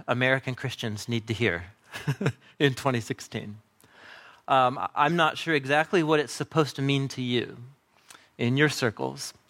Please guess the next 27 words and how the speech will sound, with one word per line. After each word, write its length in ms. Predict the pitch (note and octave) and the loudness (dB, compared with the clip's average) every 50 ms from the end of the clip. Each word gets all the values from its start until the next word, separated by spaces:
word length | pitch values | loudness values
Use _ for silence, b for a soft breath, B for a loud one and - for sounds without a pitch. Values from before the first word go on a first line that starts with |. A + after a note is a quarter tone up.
| b b b b b b b b - | b b b b b b b b -4
and 280 | - B2+ B2+ B2+ B2+ B2+ | -2 -2 0 0 -2 -2
in 100 | B2+ C3 | -2 -2
your 120 | C3+ C3 | -2 -2
family 360 | - - B2+ A#2+ A2 A2+ A2+ | 0 0 0 0 0 -2 0
dialogues 680 | G#2 A#2 G#2+ G#2 G#2 G2+ G2 F#2+ G#2+ C#3 - - - | 2 2 4 4 4 2 2 0 0 -2 -6 -10 -8
about 260 | B2+ A2 A2+ G#2 G#2 A2 | -2 2 2 2 2 0
religion 360 | A2 G#2 A2+ A2 - - G2+ | -2 -2 -2 -2 -2 -4 -8
and 100 | G2 G2 | -10 -4
politics. 580 | - G#2+ - A2+ B2 - - D#3 - - - - - - b b b b b b b b b b b b b _ _ _ _ _ _ | -2 -2 -2 -2 -4 -10 -14 -16 -16 -18 -20 -20 -20 -20 b b b b b b b b b b b b b _ _ _ _ _ _
Um, 380 | - C3+ C3 C3 C3+ B2 A#2+ A#2+ | 2 2 4 4 2 2 0 -2
but 160 | G#2+ C3 C3 | -2 0 2
this 180 | B2+ D3+ D3 - | 2 0 0 -2
is 80 | D3+ | -4
something 400 | - - F#3 F3+ - G3 E3 C3 | -4 -2 -2 0 2 0 2 2
I, 100 | B2+ A#2 A2+ - - - | 0 0 -2 -6 -6 -2
I 140 | D#3+ C3 | -2 -2
think 400 | B2 - - - - - D#3+ C#3 | -2 -4 -10 -16 -8 -4 -4 -4
it's 260 | A#2+ - - - - - - | -4 -6 -12 -16 -18 -12 -4
timely 460 | - F3 F3 F#3 D#3+ A#2 G2+ G2 G2+ G#2+ - | 0 0 0 0 0 -2 -4 -6 -8 -10 -6
that 140 | - B2 A#2 | -4 -4 -4
we're 140 | A2+ A#2 A#2+ | -2 -4 -2
here 280 | A2+ B2 C3+ B2+ B2+ B2+ | 0 2 4 4 4 4
in 120 | A#2+ A#2 | 4 2
Daniel 320 | A2 A#2 A2+ A2 A2+ A2+ A2 | 2 2 2 2 0 -2 -4
chapter 320 | - - A#2+ G#2+ - A#2+ | -2 -2 -2 -2 -4 -6
three. 420 | G#2 - - C3 - A#1 - A#2 G#2+ - _ _ _ _ _ _ _ _ b b b b b b b b b b - | -10 -6 -4 -4 -2 -4 -4 -8 -12 -16 _ _ _ _ _ _ _ _ b b b b b b b b b b -6
And, 220 | C3+ C3 C3+ | -6 -6 -6